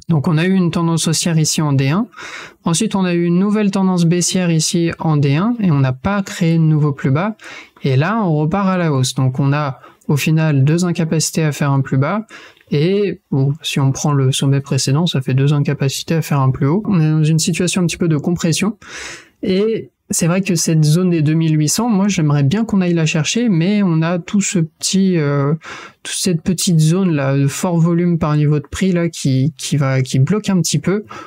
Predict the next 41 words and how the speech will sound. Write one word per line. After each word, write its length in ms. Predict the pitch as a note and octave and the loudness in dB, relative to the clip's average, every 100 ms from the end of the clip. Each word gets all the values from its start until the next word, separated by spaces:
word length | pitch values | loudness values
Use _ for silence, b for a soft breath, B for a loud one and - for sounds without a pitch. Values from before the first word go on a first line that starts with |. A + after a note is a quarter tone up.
| B D3+ | B 0
On 200 | C#3 E3+ | 2 2
est 100 | A3 | 0
rentré 380 | G#3 F3+ - | -2 -2 0
dedans, 440 | E3 C#3+ E3+ G#3+ - B B B B B | 2 2 0 -2 -4 B B B B B
mais 200 | E3 D#3+ | 0 0
c'est 220 | F3+ - D#3 | 0 0 0
vrai 200 | F3 G3 | 0 -2
que 60 | |
ça 160 | - C#3 | -2 -2
fait 140 | D3+ | 0
un 80 | C#3 | 0
peu 120 | E3+ | 0
penser 300 | E3 C#3+ - | 0 -2 0
à 60 | F3 | 2
une 180 | D3 C#3 | 2 2
zone 240 | D#3+ D#3+ | 2 0
plutôt 400 | - C3 E3 D3 | 0 -2 0 2
vendeuse 540 | D3+ D3+ D3 F3 F3 | 2 2 2 0 -2
que 100 | - | -2
acheteuse. 500 | D3+ C3+ - A#2+ C3+ - | -2 -2 -2 -4 -4 -4
Donc 140 | D#3+ | -4
c'est 160 | - B2 | -2 -4
pas 200 | - E3 | -2 -2
forcément 440 | F3 D#3+ D#3+ D#3 | -2 0 0 2
le 60 | D#3 | 2
moment 300 | D3+ D#3 E3 | 2 2 2
de 60 | |
recharger, 520 | D3 C#3+ - C#3+ C#3 E3+ | 0 0 0 0 0 2
en 100 | D3 | 0
tout 120 | C3+ | 0
cas 160 | E3 | -2
pour 240 | D#3+ D3 C#3 | -2 0 0
la 140 | C3 | 0
semaine. 400 | - D#3 G3+ G3 B B B B - | 0 0 2 0 B B B B -2
Le 200 | C#3+ C#3+ | 0 0
seul 260 | E3+ E3+ | 0 -2
point 240 | D#3+ F3+ E3+ | -2 -2 0
intéressant 560 | D#3+ D#3 D#3 D3+ E3+ | 0 0 0 0 0
qui 80 | D#3+ | 0
a 60 | C#3 | -2
été, 320 | - D3 | 0 -2